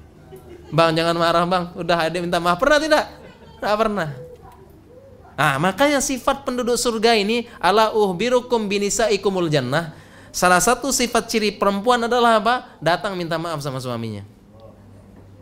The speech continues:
Itu sifat si-, perempuan surga. Kenapa perempuan surga? Karena dia melawan gengsi perempuan. Dia lawan gengsi. Ini berat ini. Melawan gengsi minta maaf ini berat. Kalau dia berhasil melawan gengsi dengan keimanannya, ah, itu sifat ciri perempuan,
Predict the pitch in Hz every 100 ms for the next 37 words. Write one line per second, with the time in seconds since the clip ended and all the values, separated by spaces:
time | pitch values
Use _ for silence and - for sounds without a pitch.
0 | - - 139 131 151 147 143 127 139 107
1 | 127 127 131 139 123 107 98 107 - -
2 | - - - - - - - 247 294 294
3 | 262 240 254 233 247 269 214 - - 240
4 | 262 277 208 254 247 233 233 240 254 220
5 | 220 226 - 226 165 165 165 151 147 127
6 | 110 - - - 127 135 135 143 151 139
7 | 143 147 196 226 214 - 294 - 165 127
8 | - - - - - - - 147 175 190
9 | 180 180 190 208 190 180 180 180 165 151
10 | 147 127 139 117 - - - - - 185
11 | 247 254 262 233 226 233 240 285 269 220
12 | 233 226 214 226 226 254 220 220 208 220
13 | 214 208 226 247 240 - - 160 165 180
14 | 160 185 185 165 - 160 185 160 151 143
15 | 175 277